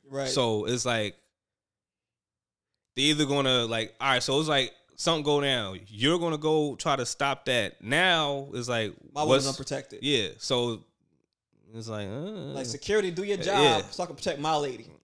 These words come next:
Speaker 2: Yeah, so that's the, that's the whole
Speaker 1: I mean,
Speaker 2: thing.
Speaker 1: it's always a rough situation to be
Speaker 2: Yeah,
Speaker 1: in.
Speaker 2: it is, but, like,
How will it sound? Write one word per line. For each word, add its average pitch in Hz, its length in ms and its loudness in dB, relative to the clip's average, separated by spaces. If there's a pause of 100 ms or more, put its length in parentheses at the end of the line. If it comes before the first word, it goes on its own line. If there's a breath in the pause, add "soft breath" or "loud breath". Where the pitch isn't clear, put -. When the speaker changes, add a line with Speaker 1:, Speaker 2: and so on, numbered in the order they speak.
Speaker 2:
Yeah, 147 160 -2
so 110 220 -2
that's 127 280 0
the, - 160 -8
that's 127 220 -4
the 131 60 -6
whole 120 120 -4
Speaker 1:
I - 40 -4
mean, 226 80 -6
Speaker 2:
thing. - 80 -4
Speaker 1:
it's - 80 -4
always 208 180 -2
a 147 100 -2
rough 143 180 -4
situation 135 380 -8
to 127 60 -10
be 135 140 -10
Speaker 2:
Yeah, 208 100 4
Speaker 1:
in. 190 60 4
Speaker 2:
it 190 60 4
is, 202 240 4
but, 151 360 2
like, 135 300 2